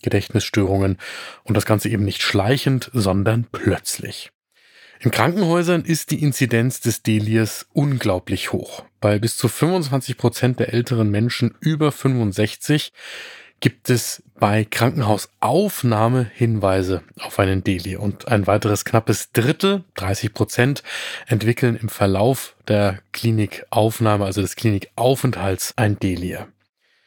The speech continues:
Es gibt natürlich bestimmte Dinge, die das Delir-Risiko erhöhen, beziehungsweise die mit einem höheren Risiko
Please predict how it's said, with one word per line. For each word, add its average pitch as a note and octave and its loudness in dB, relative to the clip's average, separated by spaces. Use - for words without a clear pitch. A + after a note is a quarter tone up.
Es - 0
gibt - 0
natürlich D#3 0
bestimmte B2+ 0
Dinge, F#3 2
die C3 2
das A2+ -2
Delir-Risiko A2+ 0
erhöhen, B2+ 0
beziehungsweise A2 0
die G2+ -4
mit G#2+ 0
einem F#2+ 0
höheren G#2 0
Risiko A2+ 0